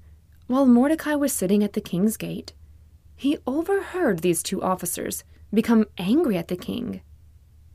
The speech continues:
So angry that they began to make plans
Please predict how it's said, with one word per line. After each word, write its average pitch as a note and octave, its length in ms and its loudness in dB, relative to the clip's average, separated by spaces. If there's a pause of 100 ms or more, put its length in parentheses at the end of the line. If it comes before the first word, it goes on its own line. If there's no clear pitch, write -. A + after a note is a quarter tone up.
(320)
So F#3 340 2
angry D#4+ 540 0 (800)
that D4+ 320 2
they D4+ 320 2 (120)
began B3 540 -2
to F3 120 -4
make F3 240 -2
plans - 600 -4